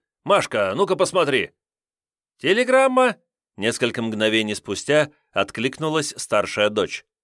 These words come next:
«Мне расписаться?» «Я сам». Священник вышел в просторные сени и протянул руку к неясно видимой фигуре в дверном проёме. «Дай суды».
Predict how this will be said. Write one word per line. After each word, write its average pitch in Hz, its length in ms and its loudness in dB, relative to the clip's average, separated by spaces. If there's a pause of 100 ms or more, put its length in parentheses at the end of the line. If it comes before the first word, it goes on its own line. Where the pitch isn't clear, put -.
(340)
«Мне 185 240 2
расписаться?» 220 800 2 (600)
«Я 87 180 0
сам». 87 440 -2 (600)
Священник 135 680 -4
вышел 135 340 0
в - 100 -16
просторные 104 600 0
сени 139 500 -2 (240)
и 110 120 2
протянул 131 560 2
руку 156 320 0
к - 100 -10
неясно 107 540 0
видимой 101 380 -4
фигуре 127 600 -4 (160)
в 92 180 -14
дверном 107 480 0
проёме. 104 580 0 (480)
«Дай 131 220 4
суды». 85 420 -6